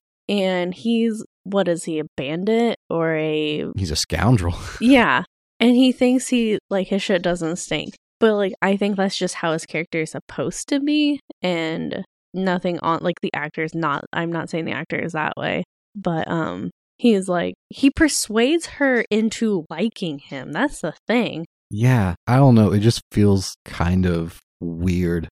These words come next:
Speaker 2: Like, especially 'cause they are the love story of this trilogy.
Speaker 1: Yeah.
Speaker 2: And, like, it never really feels like they're that romantic. It's just he wears her down. <laughs>
Speaker 1: Yeah. I really like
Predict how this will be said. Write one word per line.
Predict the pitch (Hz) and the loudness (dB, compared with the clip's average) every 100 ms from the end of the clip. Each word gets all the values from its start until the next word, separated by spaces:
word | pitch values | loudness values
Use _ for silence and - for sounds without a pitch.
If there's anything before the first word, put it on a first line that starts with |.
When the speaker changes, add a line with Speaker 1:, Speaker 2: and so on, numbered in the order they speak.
| - | -6
Speaker 2:
Like, | 87 85 | -4 -4
especially | - 107 - - | -2 -2 -2 -4
'cause | 90 80 82 | -6 -6 0
they | 92 | 0
are | 92 90 87 | 2 0 0
the | 85 | -2
love | 85 90 87 | -2 -2 -2
story | - 92 90 - | -2 0 0 0
of | 90 | -2
this | 87 - | -4 -6
trilogy. | - 95 98 92 95 95 95 | -4 -4 -2 -4 -2 0 2
Speaker 1:
Yeah. | 226 190 175 196 - _ - | 2 0 -2 -6 -10 _ -2
Speaker 2:
And, | 104 90 90 87 85 | 0 2 0 -2 -4
like, | 82 - _ | -6 -8 _
it | 156 | 4
never | 156 190 | 6 8
really | 220 165 | 8 8
feels | 123 - 143 127 | 6 2 2 4
like | 98 | 2
they're | - 92 - 82 | 2 0 0 -2
that | 87 92 | 0 0
romantic. | 98 92 87 82 80 92 104 92 - 92 | 0 0 0 -2 -2 -2 0 -2 -4 -4
It's | 85 | -4
just | - 98 - - _ | 0 0 -2 -8 _
he | - 107 | -4 -2
wears | 92 92 98 104 | 0 2 2 2
her | 92 | -2
down. | 87 90 104 113 127 160 | -2 2 6 6 8 6
<laughs> | - _ | 4 _
Speaker 1:
Yeah. | - 233 190 160 170 _ _ - | 2 4 2 0 -10 _ _ -4
I | 214 359 415 - _ | 0 2 2 0 _
really | 190 208 226 208 214 | -8 0 4 4 4
like | 190 170 175 | 0 -2 -2